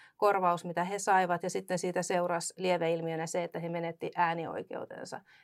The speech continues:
Eli katsottiin, että he on yhteiskunnan, yhteis-, yhteiskunnan, ö, vastuulla siinä kohtaa, joten he eivät saa sitten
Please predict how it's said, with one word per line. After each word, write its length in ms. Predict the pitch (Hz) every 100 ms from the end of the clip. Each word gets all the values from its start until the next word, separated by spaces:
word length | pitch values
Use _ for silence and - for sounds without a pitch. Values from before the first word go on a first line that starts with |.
| -
Eli 120 | 175
katsottiin, 420 | 180 175 185 180
että 140 | 165 175
he 100 | 175
on 180 | 175
yhteiskunnan, 640 | 180 180 175 - 170 156 185 _ - - - - - -
yhteis-, 360 | 247 214 208 -
yhteiskunnan, 920 | 254 247 226 214 208 196 180 175 170
ö, 760 | 160 - - 180 180 170 170 - _ _ -
vastuulla 480 | 240 240 - 196 180
siinä 260 | 185 185 180
kohtaa, 460 | - 165 180 170
joten 260 | 170 170 175
he 120 | 190
eivät 200 | 180 170
saa 140 | -
sitten 400 | - 185 175 175